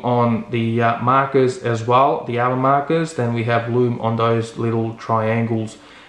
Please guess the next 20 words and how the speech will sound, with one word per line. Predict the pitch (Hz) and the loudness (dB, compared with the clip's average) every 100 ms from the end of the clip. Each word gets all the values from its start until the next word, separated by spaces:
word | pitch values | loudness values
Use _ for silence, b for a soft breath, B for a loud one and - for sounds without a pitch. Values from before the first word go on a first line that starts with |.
| B | B
as | 110 107 | -4 0
well. | 113 110 107 B B | 0 0 -2 B B
And | 117 | -4
you | 127 | 0
can | 123 | 0
see | 120 143 | 2 2
there | 131 117 - - | 4 2 -2 -2
are, | 117 117 | 2 2
uh, | |
four | - 151 | 2 2
hands | 131 139 139 | 2 -2 0
on | 135 | 0
this, | 135 131 - 135 | 0 -4 -2 0
uh, | 131 113 | 0 0
watch. | 117 170 190 - - | 0 0 0 -8 -8
So | - 120 117 113 - | 0 2 0 -4 0
three | 135 127 | 4 4
are | 120 | 2
conventional, | 123 135 135 131 | 0 0 -2 -2
your, | 117 113 113 107 - | 0 2 4 2 -2